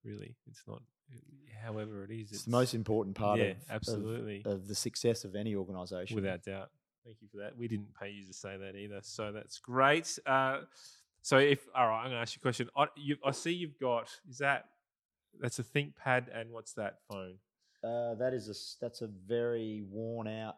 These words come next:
Speaker 2: Samsung.
Speaker 1: Samsung. So
Speaker 2: And a, and a, an X one Yoga.
Speaker 1: S-, X one Yoga. If, if Lenovo wasn't around, would, w-, what, what laptop would you buy? <laughs>
Speaker 2: That's a good question.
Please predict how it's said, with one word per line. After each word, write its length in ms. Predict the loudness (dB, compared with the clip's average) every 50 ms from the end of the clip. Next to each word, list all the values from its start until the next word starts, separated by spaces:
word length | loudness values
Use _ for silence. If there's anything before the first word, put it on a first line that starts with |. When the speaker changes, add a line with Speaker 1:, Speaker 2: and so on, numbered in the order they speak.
| _ -16
Speaker 2:
Samsung. 640 | -14 -10 -8 -6 -6 -6 -6 -6 -4 -4 -4 -4 -2
Speaker 1:
Samsung. 460 | -2 -4 -4 -4 -8 -10 -10 -10 -10 -12
So 480 | -10 -2 0 2 2 4 2 0 -2 -4 -8 -12 -16 -20 _ _ _ _ _ _ _ _ _ _ _ _ _ -20 -14 _ -2
Speaker 2:
And 160 | 0 2 2
a, 220 | 4 4 2 2 0
and 160 | -2 -2 -2
a, 420 | 0 0 0 0 0 0 -2 -4 -6 -10 _ _ -6
an 280 | -4 -4 -4 -4 -4 -4 -4
X 220 | -4 -4 -4 -2
one 160 | -2 -2 0
Yoga. 500 | 2 2 4 4 4 4 2 -2 -4 -6 -6 -6
Speaker 1:
S-, 240 | -4 -4 -4 -4 -6 -6 -4
X 240 | -2 -2 -2 -4 -6
one 180 | -6 -6 -4 -4
Yoga. 380 | -4 -2 -2 0 0 0 0 0
If, 340 | 0 0 0 -2 -4 -14 -6
if 240 | -4 -4 -4 -4 -6 -4
Lenovo 640 | 0 4 4 8 10 10 10 12 12 10 10 10
wasn't 260 | 10 8 6 4 2 0
around, 480 | 0 2 4 4 4 2 0 -2 -4 -8 -12 -10
would, 220 | -6 -4 -4 -4 -4 -8 -10
w-, 220 | -10 -10 -10 -10 -8
what, 180 | -6 -6 -6 -4
what 140 | -6 -10 -10 -12 _ _ _ -10
laptop 480 | -10 -8 -10 -12 -20 -14 -10 -10 -8 -8
would 160 | -8 -4 -2
you 100 | -2 0
buy? 200 | 6 8 10 12 12 12 12 12 10 10
<laughs> 120 | 10 10 10 10 4 0 0 -4 -6 -6 -6 -6 -6 -8 -8 -8 -8 -12 -20 -20 -20 -20 _ _ _ _ _ _ _ _ _ _ _ _ _ _ _ _ _ -20 -20 -18 -16 -16 -18 -18 _ -16 -12
Speaker 2:
That's 140 | -10 -10 -6
a 20 | -4
good 200 | -4 -4 -2 2
question. 520 | 2 4 4 2 0 -2 -4 -2 -4 -6